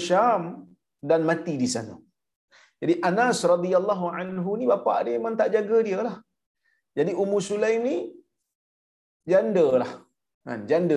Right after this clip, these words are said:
hidup dalam keadaan janda. Tak lama lepas tu Abu Talhah datang meminang Ummu Sulaim. Ni awal-awal sewaktu hij-, ah, saya ingat sebelum hijrah lagi pun. Sebab Ummu Sulaim ni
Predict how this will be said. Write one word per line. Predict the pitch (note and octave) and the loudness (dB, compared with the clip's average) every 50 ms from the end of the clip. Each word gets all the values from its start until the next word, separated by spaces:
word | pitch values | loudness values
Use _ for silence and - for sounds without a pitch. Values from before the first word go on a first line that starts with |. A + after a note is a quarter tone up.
| C3+ F3 | 2 0
hidup | A3 G3 G3+ - - | 0 -2 -4 -2 0
dalam | D#3 D3+ C#3+ C3+ B2 | 0 0 0 0 -2
keadaan | C#3+ B2 B2+ C3 B2+ C3 C3+ B2+ | -4 -4 -2 -2 -2 -2 0 0
janda. | C#3 - C#3 D#3 E3+ - - - | 0 0 0 2 0 0 2 2
Tak | - - F3+ | 2 2 2
lama | A3 B3 C#4+ - B3+ A#3+ | 0 0 0 0 0 2
lepas | A#3 A#3 G3+ F#3+ F#3 - | 2 0 -2 -2 -4 -6
tu | B3 A#3 - - - - _ _ _ _ _ _ _ _ _ _ _ _ _ _ _ _ _ _ _ - - | -8 -8 -8 -12 -14 -18 _ _ _ _ _ _ _ _ _ _ _ _ _ _ _ _ _ _ _ -4 -2
Abu | A#3+ A#3+ B3+ B3+ | 0 0 2 2
Talhah | B3+ G#3+ G#3 F#3 - F3+ G3 F#3 - - - _ _ _ _ _ _ _ _ _ _ _ _ _ _ - | 0 -2 -2 -2 -4 -6 -6 -6 -10 -18 -20 _ _ _ _ _ _ _ _ _ _ _ _ _ _ 0
datang | F3 F3 F3 G#3 F#3+ F3+ E3+ | 0 2 2 0 0 0 0
meminang | E3+ E3+ F#3+ A3+ A#3+ A3 F#3 E3 D#3 C#3+ D#3 | 0 0 0 0 -2 -2 -2 -2 -4 -4 -4
Ummu | D3 C#3+ C3+ B2+ B2 - | -4 -4 -4 -4 -6 -6
Sulaim. | C3 B2+ B2+ B2 A#2 A2 _ - B2 A#2+ A#2+ - | -8 -8 -8 -8 -12 -12 _ -8 -8 -8 -6 -6
Ni | F3+ G3+ - A3 | -6 -2 0 4
awal-awal | B3 C4 A#3+ A#3+ A3 A3+ A#3+ B3+ A#3+ G#3+ F3+ D#3 - - | 4 6 6 6 4 4 4 2 2 2 2 0 -4 -4
sewaktu | F#3+ F#3 D#3 - - F#3+ F#3 | -2 -2 -2 -4 -6 -8 -8
hij-, | F3+ F3 F3 F3 | -6 -4 -2 0
ah, | E3+ E3+ E3+ E3+ | 2 2 0 0
saya | F3 F#3+ G#3+ | 0 -2 -2
ingat | A3+ A3 F#3 - - - | -2 -4 -6 -6 -10 -8
sebelum | - F3 E3+ G#3 G#3+ G#3+ G#3 G#3+ | -4 -2 -2 0 0 0 -2 -2
hijrah | G3+ A#3+ A#3+ G3 F#3 F#3+ | 0 2 2 2 2 0
lagi | F#3+ G#3 F#3 G#3 | -2 -2 0 0
pun. | F3+ C#3 A#2+ A2+ C#3 | 0 0 0 -2 -2
Sebab | D#3+ E3+ G#3 B3 C4 A#3 - - _ _ _ _ _ _ _ _ _ _ _ _ _ _ - F3 | 0 0 0 0 -2 -4 -8 -14 _ _ _ _ _ _ _ _ _ _ _ _ _ _ -2 0
Ummu | G3+ A3 A3 F3 | 2 2 0 0
Sulaim | A3+ A#3 B3 B3+ A#3 G3 F3+ F3+ | 2 4 4 4 4 4 0 -4
ni | A#3 | -6